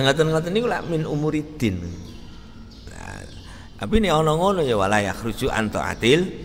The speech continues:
imam. Fa innahu mongko satune kelakuan iku man iku utai sapa ning faraka misai sapa man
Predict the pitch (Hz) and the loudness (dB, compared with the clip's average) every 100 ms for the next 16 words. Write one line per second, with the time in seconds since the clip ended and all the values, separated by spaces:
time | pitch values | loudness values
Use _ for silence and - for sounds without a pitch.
0 | - - - - - 92 80 76 76 76 | -12 -14 -16 -16 -16 -10 -8 -6 -8 -10
1 | - - - - - - - - - - | -10 -10 -12 -18 -18 -18 -18 -18 -16 -18
2 | - - - - - - - - - - | -18 -20 -20 -20 -18 -18 -18 -18 -18 -18
3 | - - - - - - - 139 196 208 | -18 -20 -20 -20 -20 -10 4 10 12 12
4 | 196 185 175 175 170 160 170 160 156 151 | 12 12 12 12 10 8 8 6 10 8
5 | 151 143 143 139 143 143 127 123 131 135 | 10 8 8 4 8 8 6 0 0 2
6 | 127 120 127 117 123 120 107 110 113 110 | 6 6 6 4 4 0 2 4 6 6
7 | 113 110 113 107 98 92 131 143 151 131 | 6 4 2 2 0 2 6 8 6 4
8 | 135 120 113 110 101 | 2 2 0 2 0